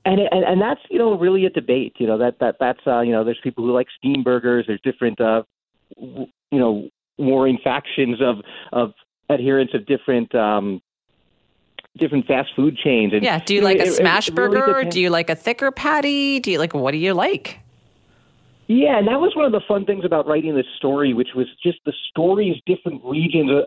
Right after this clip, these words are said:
Speaker 1: of the country and of the world would tell about food were so, so important to the people in tho-, th-, those regions. And, you know, I, I, I think it, you know, tells us a lot about how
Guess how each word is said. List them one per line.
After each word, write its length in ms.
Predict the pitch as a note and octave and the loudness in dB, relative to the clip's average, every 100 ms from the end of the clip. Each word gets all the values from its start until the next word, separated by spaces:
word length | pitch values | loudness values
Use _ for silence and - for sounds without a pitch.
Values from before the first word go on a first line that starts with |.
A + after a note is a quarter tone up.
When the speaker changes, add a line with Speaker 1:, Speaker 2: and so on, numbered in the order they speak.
| C#3+ | 0
Speaker 1:
of 120 | C#3+ | -2
the 80 | B2 | -4
country 500 | - E3 E3+ E3+ D#3+ | -4 -4 -4 -2 0
and 160 | A#2+ - | 0 -2
of 80 | C#3 | -2
the 80 | B2+ | -2
world 400 | A#2+ D3+ F3+ C3+ | 0 2 2 0
would 140 | B2+ - | -4 -4
tell 220 | D#3+ E3+ F3 | -2 0 0
about 240 | G#2+ A2 - | 0 -4 -4
food 200 | C3+ B2+ | -4 -2
were 100 | C#3+ - - | -4 -8 -6
so, 200 | G3+ G3+ G3 | -2 -2 -2
so 160 | - F3+ | 0 0
important 460 | C3+ E3 D#3+ C#3 - - - | 0 -2 -2 -4 -8 -16 -6
to 60 | - | -2
the 80 | C#3 | 0
people 360 | E3 D#3 D3 | 0 2 2
in 80 | C3+ | 2
tho-, 240 | C3 B2+ B2 - | 4 2 0 -2
th-, 140 | C3+ | -2
those 320 | C#3 C3 A#2+ - - - - | 2 2 0 -6 -20 -18 -2
regions. 480 | C3+ D3+ C3+ A2+ | 0 2 2 2
And, 140 | A#2 B2 | 2 0
you 60 | |
know, 280 | C3 B2 A#2+ - _ | 2 2 0 -2 _
I, 80 | C3+ - | -4 -2
I, 60 | C3+ D3 | -4 -2
I 40 | |
think 220 | - D#3+ | -2 0
it, 140 | D#3+ - _ | -2 -4 _
you 100 | D3+ | 0
know, 80 | C3 | 0
tells 300 | - C#3 C#3+ | 0 0 0
us 100 | C3+ | 0
a 60 | B2 | 0
lot 220 | A#2+ B2 | 0 0
about 240 | A#2 A2 | 0 -2
how 260 | B2+ A2 | -2 -2